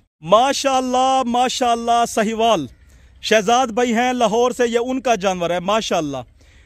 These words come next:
और इनको ज़्यादा महीने नहीं हुए, इन्होंने बाद में लिए थे, वो जानवर पहले लिए हुए थे, ठीक है। अब ये, आ, महीने कम होते जा रहे हैं।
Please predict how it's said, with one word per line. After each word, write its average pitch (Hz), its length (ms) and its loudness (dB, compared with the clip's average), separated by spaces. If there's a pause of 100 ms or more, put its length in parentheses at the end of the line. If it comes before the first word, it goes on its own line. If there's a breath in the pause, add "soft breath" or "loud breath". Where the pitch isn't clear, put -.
(160 soft breath)
और 240 140 2
इनको 285 440 -2 (280)
ज़्यादा 226 340 -2
महीने 240 340 0
नहीं 269 180 0
हुए, 233 260 0
इन्होंने 240 280 -2
बाद 214 260 0
में 240 100 0
लिए 233 200 0
थे, 240 220 -2
वो 226 380 2
जानवर 220 440 -4
पहले 240 220 2
लिए 202 200 -4
हुए 156 160 -4
थे, 127 160 -8 (540 soft breath)
ठीक 214 220 -2
है। 226 140 -2 (300)
अब 220 160 2
ये, 240 200 0 (160)
आ, 220 140 -2
महीने 233 360 -2
कम 247 200 0
होते 202 260 -2
जा 156 180 -2
रहे 147 120 -6
हैं। 131 140 -10